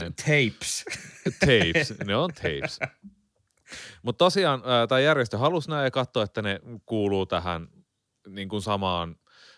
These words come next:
Speaker 1: ää, kansallisarkiston omaisuuteen,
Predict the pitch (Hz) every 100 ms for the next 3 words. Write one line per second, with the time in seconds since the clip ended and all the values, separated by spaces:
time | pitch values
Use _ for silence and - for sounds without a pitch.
0 | _ 87 82 76 73 76 98 95 - -
1 | - - 95 95 90 87 98 82 80 85
2 | 90 - 85 85 85 85 85 87 78 76
3 | 76 76